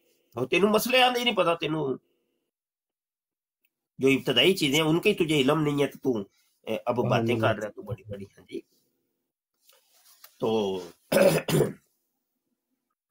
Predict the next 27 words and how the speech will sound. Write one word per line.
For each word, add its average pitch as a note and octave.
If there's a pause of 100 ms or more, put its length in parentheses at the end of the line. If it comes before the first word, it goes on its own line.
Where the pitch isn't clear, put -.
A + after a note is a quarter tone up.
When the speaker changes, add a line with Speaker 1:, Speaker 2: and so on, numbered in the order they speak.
(1700)
Speaker 1:
अब C3
व-, B2+
ए, A2+ (1600)
इस्तकबाल D3+
किबला D#3+
हो D#3+
गया, B2+
सितर, D3+
सितर -
हो G3
गया, A#2 (300)
सितर F#3+
की F#3+
नहीं D#3
बात A2
अभी F#2+
की। - (420)
सितर B3+
ये G#3
है F#3+
कि G3+
तुम्हारा D#3+
अब D3+
ढका C3+
हुआ D#3
होना B2+
चाहिए, B2